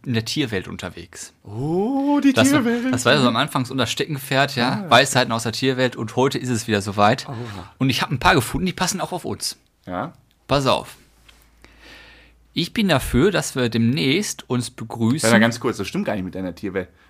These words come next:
Speaker 2: Tierwelt. Du hast letzte Woche gesagt, Hummeln können nicht rückwärts
Speaker 1: Das war keine
Speaker 2: fliegen.
Speaker 1: Weisheit.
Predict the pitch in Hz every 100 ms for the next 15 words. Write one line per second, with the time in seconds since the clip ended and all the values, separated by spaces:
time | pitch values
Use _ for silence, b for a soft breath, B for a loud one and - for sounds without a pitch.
0 | b 104 92 90 87 - _ _ _ _
1 | _ _ _ _ - 113 113 139 - 180
2 | 156 170 160 143 147 165 - _ - 143
3 | 185 180 - 170 165 147 175 110 107 -
4 | 143 127 123 117 95 90